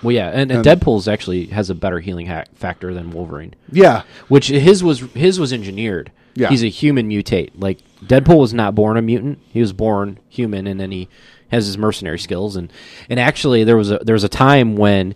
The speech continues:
Speaker 1: he realized, 'cause he loses his healing factor a couple times, but, like, there was a time he realized that his healing factor was really, he was relying on it way too much.
Speaker 2: <laughs>
Speaker 1: And, um, he ends up actually training with Taskmaster, and Taskmaster trains him,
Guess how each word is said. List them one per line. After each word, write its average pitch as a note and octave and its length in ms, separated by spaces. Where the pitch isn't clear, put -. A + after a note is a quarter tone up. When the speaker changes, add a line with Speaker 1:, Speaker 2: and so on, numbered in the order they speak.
Speaker 1:
he C#3 260
realized, A2+ 800
'cause G2+ 160
he A2+ 140
loses B2+ 340
his F#2+ 140
healing A2 400
factor E2 280
a - 40
couple F2 240
times, - 420
but, - 220
like, G2 260
there A#2+ 120
was G#2+ 100
a G2 40
time C#3+ 320
he B2 140
realized G#2+ 580
that F2+ 120
his G#2 160
healing A#2 260
factor E2+ 320
was F2+ 180
really, A2 520
he A2 100
was F#2+ 140
relying F#2+ 420
on F2 140
it - 60
way F2 120
too - 160
much. C#2 380
Speaker 2:
<laughs> - 320
Speaker 1:
And, G2+ 240
um, F2+ 300
he A2 140
ends B2+ 160
up G#2+ 100
actually A2+ 300
training G#2+ 320
with F#2 100
Taskmaster, - 720
and F#2+ 160
Taskmaster F#2 640
trains F2 340
him, E2+ 240